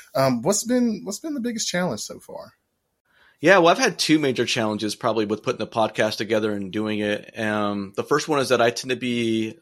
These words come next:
Speaker 2: an overthinker, probably a little paralysis of analysis. I like to overanalyze everything and make sure, uh,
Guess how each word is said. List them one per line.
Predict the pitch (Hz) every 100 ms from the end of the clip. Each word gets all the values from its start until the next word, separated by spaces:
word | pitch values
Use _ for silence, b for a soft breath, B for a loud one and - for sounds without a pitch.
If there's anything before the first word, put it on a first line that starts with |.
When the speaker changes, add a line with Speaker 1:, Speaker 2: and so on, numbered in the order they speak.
| -
Speaker 2:
an | 104
overthinker, | 113 120 - 123 117 120
probably | 127 117 120 120
a | 117
little | 110
paralysis | - 117 110 - 110
of | 101
analysis. | 104 110 117 110
I |
like | 104 110 107
to | 107 104 104
overanalyze | 113 110 107 110 110 104
everything | 107 107 113 104
and | 101
make | 104
sure, | - 117 107 107 104 b b b
uh, | - 101 98